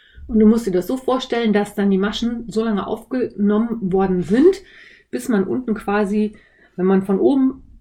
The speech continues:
an die Socke runterguckt, dass man unten den Fußboden erreicht hat, also quasi an, am Boden angekommen ist. Und dann wurde die Ferse gearbeitet über sowohl verkürzte Reihen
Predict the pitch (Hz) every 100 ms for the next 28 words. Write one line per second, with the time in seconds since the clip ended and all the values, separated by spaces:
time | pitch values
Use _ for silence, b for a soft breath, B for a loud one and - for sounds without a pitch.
0 | - 196 185 196 208 190 208 254 214 -
1 | 220 - - _ - 190 214 202 208 196
2 | 196 226 226 190 190 - 185 - 185 180
3 | 175 170 160 160 196 - - 190 180 -
4 | 190 185 185 185 185 175 175 165 b b
5 | b b b 180 165 196 185 180 170 165
6 | 185 175 - - _ _ _ _ _ _
7 | _ - - - - _ _ _ B B
8 | B B B B _ 226 214 - 208 214
9 | 285 - - 214 180 - 226 233 226 -
10 | 196 - 165 202 269 320 330 330 - 190
11 | 208 269 269 269 285 - _ 247 254 254
12 | 269 277 202 196 160 190 285 - 190 -
13 | 220 214 - 208 165 156 151 208